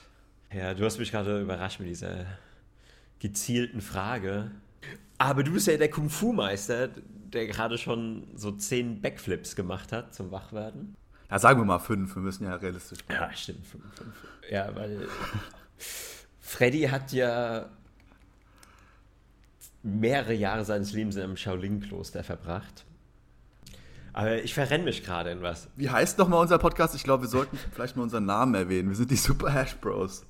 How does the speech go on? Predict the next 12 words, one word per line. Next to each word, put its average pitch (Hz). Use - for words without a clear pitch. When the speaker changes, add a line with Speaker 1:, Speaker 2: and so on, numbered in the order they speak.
Speaker 2:
Immer 120
noch. 92
Äh, 107
Speaker 1:
Haben 104
wir, 117
haben -
wir 127
das 127
nicht 175
gesagt? 92
Speaker 2:
Genau. 98
Speaker 1:
Ja. 101